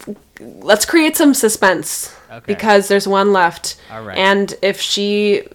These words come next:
Speaker 1: if she, if the Swifties get charged on this one, then they're a cult,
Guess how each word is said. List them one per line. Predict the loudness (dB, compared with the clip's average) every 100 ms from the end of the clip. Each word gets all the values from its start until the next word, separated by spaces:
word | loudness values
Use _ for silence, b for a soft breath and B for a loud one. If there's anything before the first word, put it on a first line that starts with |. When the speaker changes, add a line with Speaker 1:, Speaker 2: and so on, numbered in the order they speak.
| -12
Speaker 1:
if | -10
she, | -6 -6 -4 -2 -2 -2 -2 -2
if | -2
the | -2
Swifties | -2 -2 -2 -2 -6 -2
get | -2 -2
charged | 0 0 2
on | 0 -2
this | -4 -4
one, | -2 -2 -2
then | -2 -4
they're | -4
a |
cult, | -6 -8 -10 -12 -14